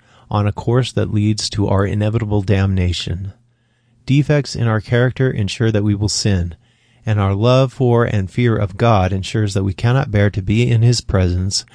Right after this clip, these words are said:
as sinners and must, therefore, be separated from him forever to minimize our pain. The original lie. Ironically, Corey Anton, like many others, seems to have been influenced by his father's most important theological opponent,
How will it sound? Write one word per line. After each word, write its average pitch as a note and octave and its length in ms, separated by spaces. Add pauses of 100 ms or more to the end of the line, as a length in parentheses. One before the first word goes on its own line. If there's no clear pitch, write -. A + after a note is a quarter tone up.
(200)
as G2 160
sinners F2+ 640
and G#2 220
must, G#2 480
therefore, G2+ 500
be A2 160
separated A#2 640
from G#2 260
him G#2+ 400
forever F2+ 720
to - 120
minimize F#2+ 540
our F2+ 140
pain. F2+ 500 (1300)
The A#2 140
original A2+ 520
lie. F#2 480 (1120)
Ironically, D3 640
Corey C3+ 320
Anton, A#2 300
like G#2+ 200
many A2 240
others, G2+ 480
seems C#3+ 680
to A#2+ 180
have G#2+ 180
been G#2+ 140
influenced B2+ 580
by G2+ 100
his G2 180
father's A#2 480
most G#2 240
important C3 540
theological G#2 720
opponent, G2+ 520